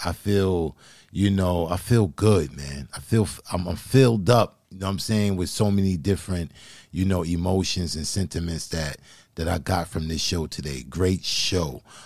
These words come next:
Uh, Payne, you got any, um, departing words before we close out?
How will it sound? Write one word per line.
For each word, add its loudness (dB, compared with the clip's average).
Uh, 2
Payne, 2
you 4
got 6
any, 4
um, 2
departing 4
words 8
before 2
we 4
close 6
out? 6